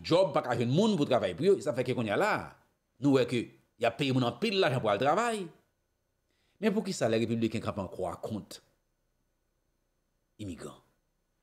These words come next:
Kesyon pou ta poze, men ki kalite imigran vreman ke lè repibliken pa vle wè? Est-ce que c'est tout immigrant? Non. Parce que situation pas grand rien pour avec immigrant.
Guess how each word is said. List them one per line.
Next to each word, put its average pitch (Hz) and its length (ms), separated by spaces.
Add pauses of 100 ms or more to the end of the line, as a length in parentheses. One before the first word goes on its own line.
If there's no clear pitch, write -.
(1800)
Kesyon 240 380
pou 202 100
ta 120 140
poze, 113 340 (1040)
men 254 160
ki 277 140
kalite 247 500
imigran 131 400
vreman 143 540
ke 117 100
lè 113 160
repibliken 110 400
pa 85 80
vle 76 160
wè? - 180 (1400)
Est-ce 127 80
que 120 60
c'est 123 100
tout 123 160
immigrant? 156 320 (1120)
Non. - 180 (640)
Parce 190 200
que 208 40
situation 196 560
pas 156 120
grand 165 180
rien 147 320
pour 139 260
avec 113 200
immigrant. 80 400